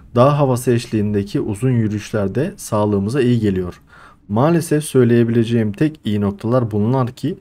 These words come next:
bunlardan da ayıp olmasın diye bahsediyorum. Her gece dengesiz bir velet koridorlarda çılgınca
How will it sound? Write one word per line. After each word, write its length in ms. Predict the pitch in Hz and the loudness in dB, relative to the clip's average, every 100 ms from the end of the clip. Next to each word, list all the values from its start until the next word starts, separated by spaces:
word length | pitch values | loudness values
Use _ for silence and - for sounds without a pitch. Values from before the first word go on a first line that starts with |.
| - - _ - | -16 -20 _ -6
bunlardan 540 | 107 101 104 113 147 135 | -2 2 2 4 4 4
da 80 | |
ayıp 260 | 82 104 104 | 2 2 4
olmasın 440 | 143 131 117 101 | 2 2 -2 -2
diye 160 | 98 92 | 0 0
bahsediyorum. 600 | 92 - 87 92 95 160 - | -2 -4 -4 -2 -2 -6 -10
Her 220 | - 113 151 | -2 0 2
gece 280 | 135 107 | 0 0
dengesiz 500 | 98 101 107 - 131 | 0 0 -2 -4 -4
bir 160 | 110 101 | -2 2
velet 280 | 107 131 131 | 2 0 -2
koridorlarda 640 | - 101 107 104 104 127 | -2 2 2 2 0 -2
çılgınca 680 | - 107 104 131 135 107 180 | -6 -4 0 0 0 0 -2